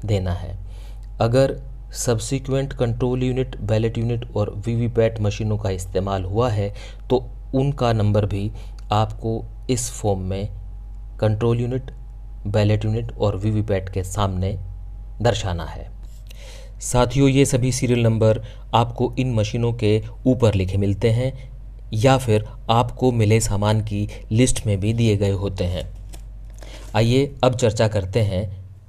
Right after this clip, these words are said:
सीरियल नंबर एक की, जिसमें लिखा है, "Total number of elector assigned to polling station." मान लीजिए आपको दी गई मार्क कॉपी में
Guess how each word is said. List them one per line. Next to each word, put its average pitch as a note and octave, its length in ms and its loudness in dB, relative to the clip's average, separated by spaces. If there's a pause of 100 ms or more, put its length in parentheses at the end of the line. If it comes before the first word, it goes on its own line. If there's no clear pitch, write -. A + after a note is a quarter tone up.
(140)
सीरियल A#2 320 2
नंबर G2 360 0 (240)
एक A#2 200 2
की, F#2 280 -8 (560)
जिसमें A#2+ 260 2
लिखा A#2 260 2
है, G#2 200 0 (320)
"Total B2+ 360 2
number G#2+ 280 2
of G#2+ 200 0
elector G#2 400 0 (880)
assigned A#2+ 540 2
to G#2 80 2 (180)
polling G2+ 280 0
station." F#2 360 -6 (640)
मान A#2 200 4
लीजिए C3 480 2 (140)
आपको B2 500 0
दी A2+ 200 0
गई A#2+ 260 -2 (260)
मार्क A2 600 2
कॉपी A#2+ 280 0
में G2+ 260 0